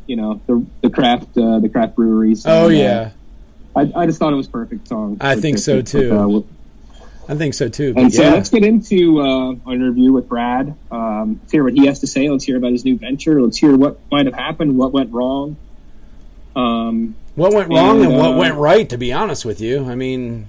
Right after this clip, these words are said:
Speaker 1: Yeah, absolutely, absolutely. 'Cause,
Speaker 2: So
Speaker 1: um, he, he seems like he's in a,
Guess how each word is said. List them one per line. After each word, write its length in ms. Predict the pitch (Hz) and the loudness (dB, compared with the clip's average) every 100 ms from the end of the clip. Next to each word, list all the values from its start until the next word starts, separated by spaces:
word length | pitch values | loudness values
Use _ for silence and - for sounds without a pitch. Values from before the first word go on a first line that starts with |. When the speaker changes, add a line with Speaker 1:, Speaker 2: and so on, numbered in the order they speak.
| - | -4
Speaker 1:
Yeah, 260 | 165 185 151 | 0 0 0
absolutely, 540 | 151 151 156 185 110 | -4 0 0 0 -4
absolutely. 540 | 113 - 131 147 113 | -8 -6 0 0 0
'Cause, 260 | 107 - 117 | -6 -2 0
Speaker 2:
So 220 | 127 120 | 2 2
Speaker 1:
um, 260 | 113 113 - - - - - | 2 -2 -4 -20 -20 -14 2
he, 240 | 139 135 | 4 4
he 80 | 139 | 2
seems 300 | - 151 139 | 2 2 2
like 100 | 135 | 4
he's 180 | 143 131 | 4 4
in 200 | 131 127 | 4 4
a, 280 | 120 117 | 4 0